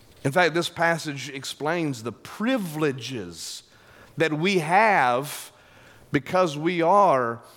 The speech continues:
uh, the sons and daughters of God, the rights that we share as children of God. And so in your notes, I want to list those for you, uh, before we close. The rights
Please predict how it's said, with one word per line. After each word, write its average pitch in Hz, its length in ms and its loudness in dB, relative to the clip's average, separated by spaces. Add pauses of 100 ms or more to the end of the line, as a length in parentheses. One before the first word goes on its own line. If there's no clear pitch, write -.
(220)
uh, 127 280 -2
the 104 180 -16
sons 147 1000 0 (180)
and 131 280 -6
daughters 165 840 -2 (240)
of 120 260 -6
God, 117 520 -4 (320)
the 127 120 -4
rights 165 680 2
that 175 200 -6
we 165 180 -4
share 156 840 -4 (360)
as 131 580 -4 (280)
children 151 640 -2
of 113 260 -8
God. 113 280 -2
And 113 100 -8
so 147 160 -4
in 147 100 -4
your 147 100 -4
notes, 147 360 -4
I - 20 -6
want 131 160 -6
to 143 60 -4
list 135 320 -4
those 120 480 -6
for 135 260 -6
you, 110 240 -8 (440)
uh, 120 240 -2
before 120 420 -6
we 117 120 -4
close. 98 580 -12 (160)
The 147 100 0
rights 151 880 0